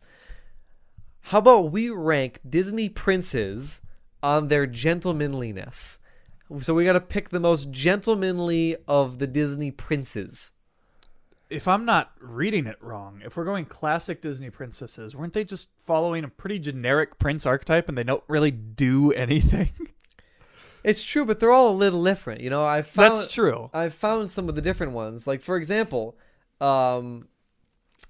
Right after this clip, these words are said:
Speaker 1: okay, this is really tough because, you know, y-, I don't know if you would consider Hercules as, I guess Hercules is not necessarily a Disney
Speaker 2: He's
Speaker 1: prince.
Speaker 2: not a Disney prince.
Speaker 1: But he's, he's on there. Tarzan is on the list of unofficial
Speaker 2: Also
Speaker 1: princes.
Speaker 2: not a Disney <laughs> prince.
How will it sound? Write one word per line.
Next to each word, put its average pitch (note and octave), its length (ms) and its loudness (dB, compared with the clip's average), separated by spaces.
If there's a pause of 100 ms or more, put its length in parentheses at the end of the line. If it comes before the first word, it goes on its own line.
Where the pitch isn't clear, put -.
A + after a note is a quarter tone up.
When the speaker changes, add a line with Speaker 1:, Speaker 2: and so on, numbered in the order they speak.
(840)
Speaker 1:
okay, A#2+ 320 -2 (120)
this C#3+ 240 -8
is C3+ 100 -6
really B2 260 -4
tough G#2+ 340 -8
because, A#2+ 500 -4
you C3+ 60 -8
know, A2+ 280 -6 (320)
y-, - 140 -14 (140)
I E3+ 80 0
don't E3+ 100 0
know E3+ 80 2
if D#3+ 100 -4
you E3+ 100 0
would D3+ 120 -2
consider D3 440 -4
Hercules A#2+ 920 -8 (200)
as, C3 220 0
I C#3+ 180 -2
guess D3 180 -2
Hercules C#3 420 -6
is C3 100 -12 (100)
not D#3+ 260 -4
necessarily F3 300 -2
a - 40 -6
Disney C3+ 240 -4
Speaker 2:
He's C4 200 -2
Speaker 1:
prince. F3 140 4
Speaker 2:
not C#3 100 4
a B2+ 40 -2
Disney A#2 420 -6
prince. G2+ 520 -18
Speaker 1:
But D#3 240 4
he's, E3 340 -2
he's D#3 300 -8
on F#3 200 -2
there. D3 120 -2
Tarzan E3+ 600 -2
is D3+ 100 -4
on D#3+ 80 -4
the D3+ 80 -4
list D3+ 240 -2
of C3 100 -6
unofficial C3+ 260 0
Speaker 2:
Also F#3 300 6
Speaker 1:
princes. D#3+ 140 0
Speaker 2:
not D#3 220 12
a D3 160 6
Disney E3 360 6
<laughs> - 0 -
prince. - 520 6